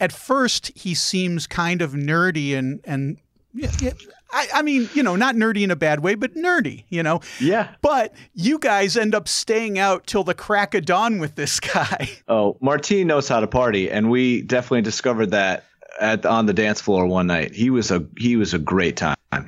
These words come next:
Speaker 2: He was really fun. And I think that's a bit, that's a bit of the way in Berlin, you know? People sort of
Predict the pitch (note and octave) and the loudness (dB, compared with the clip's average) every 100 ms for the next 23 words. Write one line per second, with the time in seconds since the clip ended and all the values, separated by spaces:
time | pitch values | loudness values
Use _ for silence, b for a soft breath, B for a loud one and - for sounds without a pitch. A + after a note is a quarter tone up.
0 | - _ _ B B B A#2 A2+ F#2 G#2 | -14 _ _ B B B 0 0 2 2
1 | F2+ A#2+ A2 F3+ G3 C#4+ C#4 - F3+ E3+ | 2 0 2 2 0 0 -2 0 -2 0
2 | E3 E3 D3+ - C#3+ D3 D3 B2+ C3+ B2 | 0 0 0 0 0 0 0 0 2 2
3 | A#2 B2+ C#3+ A#2+ G#2 G2 F2+ F2+ G2 G#2+ | 2 2 2 2 2 2 0 0 0 2
4 | A2 C3 B2+ B2+ A#2 A#2+ B B B - | 2 0 0 2 0 -2 B B B -2
5 | B2 A2 | 2 2